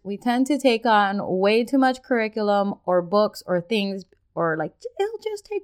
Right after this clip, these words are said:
fifteen minutes. And next thing you know, you have just overloaded yourself and your family and your kids, even though you really love that subject, curriculum, that book, whatever it is.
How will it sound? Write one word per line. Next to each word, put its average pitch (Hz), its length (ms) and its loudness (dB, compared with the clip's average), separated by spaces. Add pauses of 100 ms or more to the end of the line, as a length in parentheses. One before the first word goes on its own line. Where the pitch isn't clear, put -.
fifteen 370 480 -6
minutes. 302 340 -2 (300)
And 220 200 -2
next 254 280 -4
thing 294 160 2
you 269 140 2
know, 190 320 -2 (320)
you 208 240 -2
have 196 200 -6
just 180 220 -4
overloaded 214 680 0
yourself 202 640 -2 (120)
and 165 120 -6
your 156 120 -10
family 233 500 -2
and 170 100 -8
your 156 120 -8
kids, 220 560 -6 (160)
even 262 380 0
though 277 120 4
you 240 320 0
really 220 420 -4
love 185 320 -4 (220)
that 151 340 -6
subject, - 540 -4
curriculum, 196 480 -2
that 170 160 -4
book, - 180 -2
whatever 196 380 2
it 185 100 2
is. - 160 -8